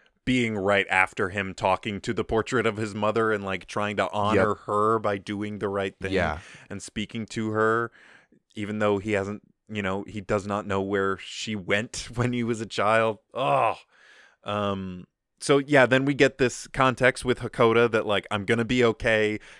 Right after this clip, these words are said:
Speaker 1: Katara's able to heal him, but Sokka's like, "Heal him faster." And she's like, "Oh, I'm sorry. Do you wanna fucking do this?" <laughs> Um, 'cause you can't.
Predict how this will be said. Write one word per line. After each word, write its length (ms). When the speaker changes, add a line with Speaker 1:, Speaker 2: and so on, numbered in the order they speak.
Speaker 1:
Katara's 360
able 160
to 100
heal 260
him, 160
but 300
Sokka's 380
like, 140
"Heal 260
him 100
faster." 560
And 100
she's 240
like, 220
"Oh, 120
I'm 140
sorry. 320
Do 60
you 120
wanna 180
fucking 260
do 140
this?" 400
<laughs> 440
Um, 540
'cause 200
you 140
can't. 320